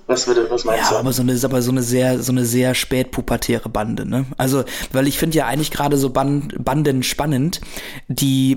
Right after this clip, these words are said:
Speaker 2: sich quasi aus so einem, aus so einem kindlichen Alter heraus entwickeln und wo sich dann quasi in dieser Bande so Konflikte auftun und man irgendwie merkt, da,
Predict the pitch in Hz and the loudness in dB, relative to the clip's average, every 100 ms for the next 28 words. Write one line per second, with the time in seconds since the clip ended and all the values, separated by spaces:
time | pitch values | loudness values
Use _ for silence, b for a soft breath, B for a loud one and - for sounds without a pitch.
0 | - - 135 - - 131 135 127 127 127 | 0 -2 -2 -2 -2 0 0 2 2 2
1 | 127 131 - 135 131 131 127 131 131 - | 2 0 0 2 2 2 2 2 0 0
2 | 127 123 160 180 170 156 143 123 135 139 | 0 0 0 0 -2 -2 -2 0 0 0
3 | 127 127 135 131 131 120 151 - 170 156 | 0 2 2 2 0 0 -2 0 2 2
4 | 151 139 135 143 135 135 - 143 165 - | 2 0 0 0 0 0 -2 0 -2 -2
5 | 143 147 139 147 135 B B - 180 175 | -2 0 2 2 0 B B 0 2 2
6 | 165 139 131 135 165 165 147 139 143 151 | 2 2 0 0 2 2 2 2 0 -2
7 | 143 - 156 - 131 127 139 - - 143 | -2 -2 -4 -4 -2 0 0 -2 0 2
8 | 139 135 143 - 135 147 143 151 135 131 | 2 0 -2 -2 0 0 0 0 2 2
9 | 143 - - 127 | 0 -2 -4 -2